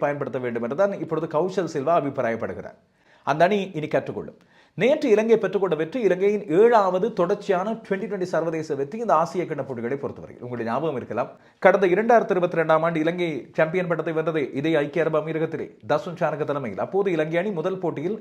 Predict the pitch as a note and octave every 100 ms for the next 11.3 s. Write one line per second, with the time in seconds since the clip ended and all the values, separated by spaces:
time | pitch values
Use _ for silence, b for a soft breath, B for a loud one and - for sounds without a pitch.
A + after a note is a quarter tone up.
0 | C#3+ G3 F#3+ E3+ D#3 C#3+ C#3 C#3 D#3+ G3
1 | A#2+ F3+ F3 D#3+ B2 A2 G#2 F2+ D#2+ -
2 | _ b b b b b B2 D3 F#3 F#3
3 | G#3 G3 D3+ A#3+ F#3 E3 D3+ F3 A3 E3+
4 | F3 G3+ G3+ F3+ G#3 A3 G3 F#3+ F3 F3+
5 | F3 D3+ G#3+ B3 A3+ F#3 F3 E3+ D#3+ D3+
6 | B2+ C3 C3+ B3+ G#3 D#3+ D#3 D3+ D#3+ G3
7 | D#3+ C#3+ C#3+ C#3 B2 A2+ D3+ A#2 F2+ E2+
8 | B2+ D3 D3+ B B A#2 F3 G#3 F3+ F3+
9 | F#3 F#3 D3+ D#3+ C#3 C3+ B2 B2+ G#3 G#3
10 | E3+ D#3 C#3 D#3 C#3 C3 C3 D#3+ C3 G2
11 | F2 F2 -